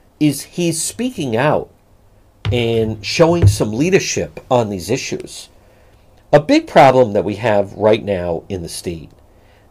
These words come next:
is lack of leadership. Um, complete lack of leadership. Future of the Cranston Street Armory is unknown. Now we have to play nursemaid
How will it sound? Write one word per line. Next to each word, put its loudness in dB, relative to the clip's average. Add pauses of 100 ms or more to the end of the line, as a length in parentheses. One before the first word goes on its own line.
(120)
is 0
lack 4
of -6
leadership. -8 (1300)
Um, 0
complete -2
lack 6
of -6
leadership. -6
Future 4
of 4
the -8
Cranston 2
Street -6
Armory 4
is -4
unknown. 2 (220)
Now 4
we 4
have 4
to -20
play -2
nursemaid 2